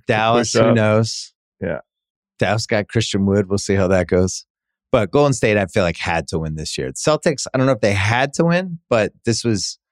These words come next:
Speaker 1: the East kind of broke nicely for them.
Speaker 2: It did break nicely. They also kicked ass, though. You gotta be ha-, happy.
Speaker 1: Definitely.
Speaker 2: Okay, good.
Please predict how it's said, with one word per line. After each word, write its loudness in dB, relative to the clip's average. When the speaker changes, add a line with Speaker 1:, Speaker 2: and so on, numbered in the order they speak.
Speaker 1:
the 0
East 2
kind 0
of -6
broke 0
nicely 0
for -6
them. -2
Speaker 2:
It 0
did 2
break 0
nicely. -6
They 4
also 2
kicked -4
ass, 0
though. -8
You -12
gotta 0
be -4
ha-, -2
happy. -2
Speaker 1:
Definitely. -2
Speaker 2:
Okay, -6
good. -8